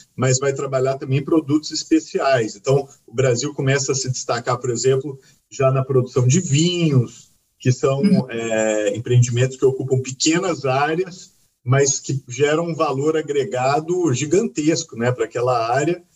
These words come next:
Speaker 1: ao produzir um produto de alta qualidade. Em alguns lugares do Brasil, você tem produção também de queijos,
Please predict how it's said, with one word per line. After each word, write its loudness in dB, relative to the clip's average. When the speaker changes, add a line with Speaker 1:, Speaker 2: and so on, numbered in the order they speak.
Speaker 1:
ao -2
produzir 0
um -4
produto 0
de -6
alta 0
qualidade. -2
Em 2
alguns 2
lugares 0
do -12
Brasil, 0
você -2
tem 0
produção 0
também 2
de 0
queijos, -2